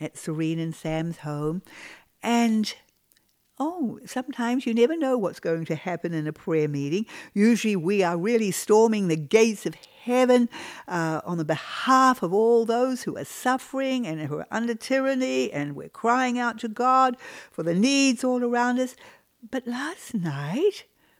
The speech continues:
what happened? We ended up praying for all the children, and it was the most beautiful night.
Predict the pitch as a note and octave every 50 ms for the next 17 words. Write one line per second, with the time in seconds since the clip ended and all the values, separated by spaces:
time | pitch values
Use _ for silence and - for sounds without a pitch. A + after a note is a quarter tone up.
0 | _ _ _ _ _ _ _ E4+ E4 D#4+ - A4 A4 G#4+ - C#4 F#3 E3 C3 -
1 | _ _ _ _ _ _ _ _ _ _ _ _ _ _ _ _ _ _ _ _
2 | _ _ - D#3+ E3 - - _ _ - D#3 D#3+ D#3+ F3 F#3+ G#3+ F#3+ E3 E3 G#3+
3 | - _ _ _ - - - - B3+ B3 A#3+ G3+ D3 C3+ C#3 D3 C#3+ - - -
4 | - D#3 D#3 D#3+ E3 F3+ F#3+ A3+ A3+ - - - - G#3 G3 F#3 F3+ D#3+ - D#3
5 | D3+ D3+ D3 - _ _ _ _ - - _ _ _ _ _ - C#4 C4 B3 B3+
6 | A#3+ B3+ B3 B3 B3 B3+ B3 A#3+ - - A#3+ G#3+ A#3 A3+ A3+ A#3 A#3 A#3 A#3 A3+
7 | - A#3+ A3+ - - A#3+ A#3 A3 G#3 F3 D#3+ D3+ D3 D#3 D#3 D3+ C#3+ C#3 C#3 C#3
8 | - _